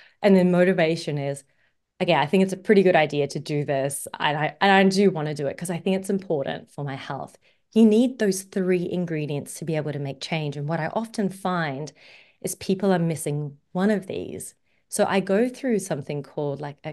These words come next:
a combi diagnosis, where we unpack, "Hey, d-, what is your capability like? What opportunities do you have? Do you have time to do this? Do you have resources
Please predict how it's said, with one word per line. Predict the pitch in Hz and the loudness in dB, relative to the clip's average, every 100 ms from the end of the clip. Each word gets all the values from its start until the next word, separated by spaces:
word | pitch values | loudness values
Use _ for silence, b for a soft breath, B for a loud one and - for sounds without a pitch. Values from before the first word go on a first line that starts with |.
| - | -14
a | 160 | -14
combi | - 190 190 175 | -4 0 2 0
diagnosis, | 156 131 131 131 131 143 - - - b b b b b | 0 -4 -4 -6 -8 -8 -10 -14 -16 b b b b b
where | 170 156 147 - | 0 0 -2 -6
we | - 180 185 | -2 -2 -2
unpack, | 180 202 - - 170 151 - | -4 -4 -6 -6 -6 -6 -12
"Hey, | - 180 | -6 -6
d-, | 170 - _ | -6 -16 _
what | - 220 | -6 -6
is | 240 | -4
your | 233 | -8
capability | - 190 190 - 247 233 | -8 -8 -8 -10 -6 -4
like? | 156 - - | -4 -6 -8
What | - 220 | -4 -2
opportunities | 226 240 - 202 214 202 | -2 -4 -2 -2 0 -4
do | 175 | -4
you | |
have? | 139 - | -6 -8
Do | - | -6
you | 196 | -4
have | 202 226 269 | -2 -4 -4
time | - - 170 143 135 | -8 -4 -2 -2 -6
to | - | -10
do | 143 - | -10 -10
this? | - - | -12 -16
Do | - 190 | -6 -2
you | 190 | -2
have | - 208 240 170 | -2 -2 -2 -4
resources | 160 - - 127 - 78 - | -8 -8 -8 -8 -10 -10 -12